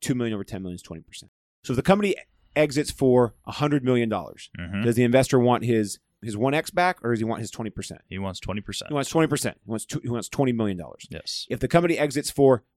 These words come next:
Speaker 1: two million dollars,
Speaker 2: Yep.
Speaker 1: does he want twenty percent, or does he want his two million dollars back?
Speaker 2: He, he wants his two million back.
Speaker 1: He gets his two million back. He gets his one X back. If the company exits for six million dollars, does he want his two million one X back, or does he want his twenty percent?
Speaker 2: He wants his two million.
Speaker 1: Still,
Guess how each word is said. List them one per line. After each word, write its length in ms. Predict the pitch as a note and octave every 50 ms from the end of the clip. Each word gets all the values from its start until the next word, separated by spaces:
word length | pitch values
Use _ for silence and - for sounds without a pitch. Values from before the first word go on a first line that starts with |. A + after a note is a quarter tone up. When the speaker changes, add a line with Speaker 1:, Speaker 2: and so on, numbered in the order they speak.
| _ _
Speaker 1:
two 200 | - - - A3
million 280 | F#3+ F3 D3 C3 A#2 A2
dollars, 340 | G2 D#2+ D#2+ D#2+ - - - G#2
Speaker 2:
Yep. 220 | G#2 A#2+ - -
Speaker 1:
does 120 | A#2 A2
he 80 | B2 C3
want 200 | B2+ A#2 - -
twenty 220 | - - D#3 D#3
percent, 440 | D3 - B2+ - - E3 F#3 F#3 -
or 60 | B2
does 100 | B2+ A#2+ A2
he 40 | A#2+
want 120 | B2 A#2+
his 80 | A2 -
two 140 | - C#3+
million 240 | B2 B2+ A#2+ A#2 A2
dollars 240 | G#2+ G2 F#2 F2 D#2+
back? 180 | - B1 - _
Speaker 2:
He, 220 | - F2+ G#2+ A#2+ - _ _ -
he 140 | G#2+ A2
wants 200 | A2 A2+ A2 - -
his 80 | -
two 140 | - - G2+
million 260 | F#2+ G2+ A#2 B2 F#2
back. 160 | D#2 B1 G1+ -
Speaker 1:
He 60 | G#2+
gets 120 | G#2+ -
his 100 | A2 -
two 140 | - - -
million 280 | E3+ G#3 A3 G#3+ E3+ C3
back. 200 | F#2+ D#2+ - -
He 60 | A#2
gets 140 | A2+ A2 -
his 120 | B2+ G#2+
one 220 | G#2+ A#2 B2 C3 D#3
X 180 | E3+ E3+ -
back. 240 | - A#2+ G2 D#2+ - _ _ _ _ _
If 120 | - G2+
the 60 | -
company 300 | - D3 C#3 C3+ C3+ G#2+
exits 240 | C3 C#3 B2+ D3 -
for 140 | - D#3+ D3
six 420 | - - - - - A3+ - - D#3
million 280 | C#3+ C3 B2 A#2 A2
dollars, 360 | G#2 E2+ D#2+ C#2+ - - -
does 160 | - G2 G2+ G#2
he 80 | A#2
want 200 | A2+ A2+ A2 G#2+
his 100 | G2+ -
two 160 | - - C#3+
million 320 | C3 B2+ C3 C3 C3 B2+ A#2+
one 160 | A#2+ B2 B2+
X 160 | C3+ C#3 -
back, 280 | - F3 F3+ F#3+ F#3+ -
or 80 | -
does 100 | B2+ B2
he 40 | A#2
want 140 | A#2 B2 A#2+
his 80 | A#2 -
twenty 200 | - B2 A#2 A2+
percent? 360 | - A2+ - D3+ C#3 G2 -
Speaker 2:
He 80 | F#2 F2
wants 220 | E2+ F2 F2+ -
his 100 | F#2+ E2+
two 160 | - - G2+
million. 240 | F#2 G#2+ C3 C3 F2+ -
Speaker 1:
Still, 440 | - - - G#3 G#3+ D#3 G#2 -